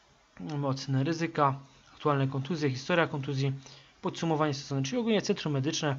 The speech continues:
to wszystko związane, e, to jest z naszymi piłkarzami, no i do tego są potrzebni oczywiście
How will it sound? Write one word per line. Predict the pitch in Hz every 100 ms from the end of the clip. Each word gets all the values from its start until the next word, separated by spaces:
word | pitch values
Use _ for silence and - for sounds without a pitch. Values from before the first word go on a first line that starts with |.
| - - -
to | 135
wszystko | - - 135
związane, | 127 139 135 131 - - _ -
e, | 131 131
to | 131
jest | 131
z |
naszymi | 127 131
piłkarzami, | - 135 190 185 180 190
no | 247
i |
do | 196
tego | 147 139
są | 135
potrzebni | 131 139 131 127
oczywiście | 127 120 -